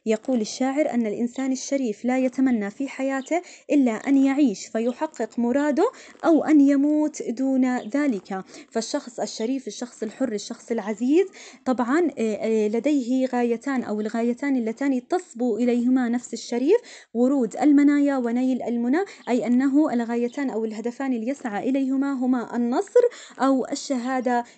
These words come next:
في سبيل الله. إذن أن ينتصر على الأعداء أو أن يموت شهيدا في سبيل الله. إذن الغايتان اللتان تصبو إليهما نفس الشريف هما ورود المنايا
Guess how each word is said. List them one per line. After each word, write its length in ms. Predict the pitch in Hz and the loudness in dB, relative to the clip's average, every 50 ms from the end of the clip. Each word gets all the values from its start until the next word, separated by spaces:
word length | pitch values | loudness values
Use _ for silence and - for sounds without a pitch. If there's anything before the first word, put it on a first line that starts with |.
| _ | _
في 240 | _ - 311 294 262 | _ 0 2 2 2
سبيل 540 | - - 220 208 247 254 262 254 247 240 - - | 0 -2 -4 0 2 2 4 4 2 2 0 2
الله. 260 | 285 294 247 202 185 - | 2 2 2 2 0 -4
إذن 280 | - 226 214 208 202 | -4 -4 -4 -4 -4
أن 140 | - 226 226 | -4 -2 -2
ينتصر 540 | 233 285 294 262 - 202 196 - 202 196 196 | 0 0 0 0 -2 -4 -8 -6 -6 -6 -6
على 380 | 185 208 269 269 233 208 196 - - | -4 -2 -2 -2 -2 -2 -4 -4 -4
الأعداء 520 | 294 - 277 277 262 240 269 269 277 269 - - - - _ - | -4 -4 -2 -4 -2 -2 -2 -2 -2 -4 -8 -14 -20 -16 _ -2
أو 180 | 302 311 226 - | -2 0 0 0
أن 120 | 269 254 | 0 0
يموت 380 | 240 233 233 240 262 254 - - | 0 0 -2 -2 -2 -2 -4 -6
شهيدا 560 | - 226 208 233 262 262 220 247 233 240 233 | -8 -8 -4 -2 -2 -2 -2 0 0 0 -2
في 240 | - - 277 269 254 | 0 0 0 0 0
سبيل 560 | - 226 214 208 233 233 240 233 233 226 - - | 0 -4 -4 -4 -2 -2 -2 -2 -2 -4 -2 -2
الله. 380 | - 277 247 185 175 175 185 185 - - - - - - | 0 0 0 -2 -6 -8 -10 -12 -14 -20 -20 -20 -4 -2
إذن 260 | - 262 240 220 220 | 0 2 2 2 0
الغايتان 580 | 214 208 208 220 220 226 226 226 - 262 254 240 | -2 -2 -2 0 0 0 0 -2 -2 -2 -2 0
اللتان 400 | 214 208 220 - 254 254 226 214 | -2 -2 -4 -2 -2 -2 -2 -4
تصبو 460 | - - - - - 233 233 220 202 - - - - _ - | -6 -10 -12 -14 -10 -6 -6 -6 -6 -8 -14 -20 -20 _ -2
إليهما 560 | 226 226 247 254 247 220 269 262 269 240 208 | 0 2 2 2 4 4 4 4 4 4 2
نفس 260 | 214 254 - - - | 0 -2 -4 -4 -8
الشريف 600 | - 240 - - - 240 254 285 349 381 - - | -10 -10 -8 -4 -4 -2 0 0 -2 -2 -2 -4
هما 180 | 269 254 277 247 | -2 -2 -2 -2
ورود 400 | 208 202 226 247 269 269 233 220 | -2 -2 -2 -2 -2 -2 -2 -2
المنايا 600 | 226 220 226 226 240 254 269 277 277 277 269 277 | -2 -2 -2 0 0 0 2 2 2 2 0 -2